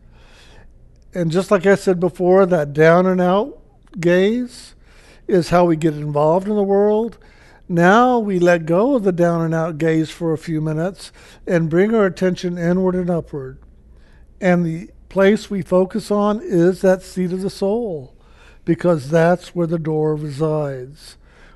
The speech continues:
where we can now go through consciously while we're in the body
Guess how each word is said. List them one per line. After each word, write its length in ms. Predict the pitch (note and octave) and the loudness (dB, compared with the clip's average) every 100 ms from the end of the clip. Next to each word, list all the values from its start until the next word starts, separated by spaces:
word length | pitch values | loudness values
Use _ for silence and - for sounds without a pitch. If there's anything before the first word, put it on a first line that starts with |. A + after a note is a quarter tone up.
| _ | _
where 200 | E3+ D#3+ | -2 -2
we 280 | D3+ F#3 F#3 | 0 0 0
can 240 | F3 E3 | -4 -4
now 280 | E3 D#3+ E3 | -2 0 -2
go 220 | D#3 D3+ | -4 -6
through 800 | C#3 - F3+ C#4+ G#3+ D3+ D3+ D#3+ - - _ _ _ | -8 -8 -2 0 0 0 -4 -8 -14 -20 _ _ _
consciously 920 | - G3+ B3+ C#4+ F3+ - E3+ D3+ D3+ F#3+ - | -4 0 2 0 -6 -8 -6 -4 -4 -8 -12
while 540 | - D#3 E3+ A3 C#4+ | -10 0 2 4 2
we're 180 | B3 F3 | 2 0
in 80 | E3+ | 0
the 80 | D3+ | -4
body 560 | C#3+ C#3 C#3 D3 F3+ | -6 -8 -8 -10 -10